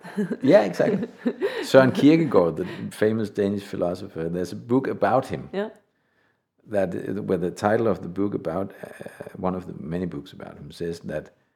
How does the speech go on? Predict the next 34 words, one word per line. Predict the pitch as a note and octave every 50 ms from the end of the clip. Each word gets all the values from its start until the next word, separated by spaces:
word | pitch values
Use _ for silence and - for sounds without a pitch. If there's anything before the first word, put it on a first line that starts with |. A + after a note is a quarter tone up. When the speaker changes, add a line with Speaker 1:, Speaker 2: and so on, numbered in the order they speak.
| _ _ _ _ _ -
Speaker 2:
uh, | - F#2+ G2
life | F2+ F2+ G2 G#2+ A#2 A#2 A#2 -
has | G#2 G#2+ G#2+ G#2
to | - - G2
be | G2 F#2+
understood | F#2 F#2 F2+ F2 - - - - - - - -
backwards, | - - G2+ G2 - - D2 A1+ G1+ - - _ -
but | - D2+ - -
must | E2 E2 - -
be | - F2
lived | E2 D#2 E2+ E2+ -
forward. | - - - A2 - - - - _ _ - -
Speaker 1:
Yeah. | G3+ F#3+ F#3+ - _ _ _ _ _ _ _ -
Speaker 2:
Yeah. | - - - -
Speaker 1:
I | F#3+
think | F#3+ G3 F#3 F3
it's | E3+ D3+
a | F3+
very | E3 D#3+ D#3 D#3 D#3+
good | D#3+ D#3 D3+ D#3
Speaker 2:
Yeah. | D#3 D#3+
Speaker 1:
idea. | D#3+ D#3 D#3+ E3 E3+ - - - -
Speaker 2:
<laughs> | D3 C3 C3 B2+ A#2 - - _ -
Speaker 1:
I | F3+
really, | F3+ F3+ F3+ E3+ E3 E3+ E3 D#3+ D#3+ D#3 - - - - - -
like, | - E3+ F3 E3+ -
personally, | - G3 F#3+ - G#3+ G3 F#3 F3+ E3+
I | D#3 D#3+
started | D#3+ - E3+ E3 E3 D#3
to | - E3
color | - F#3+ F3+ E3 D#3+
all | D3+ C#3+ D3 D3
my | C#3+ C#3+ C#3+
scores | C#3 - - D3 C#3+ D#3+ E3+ - -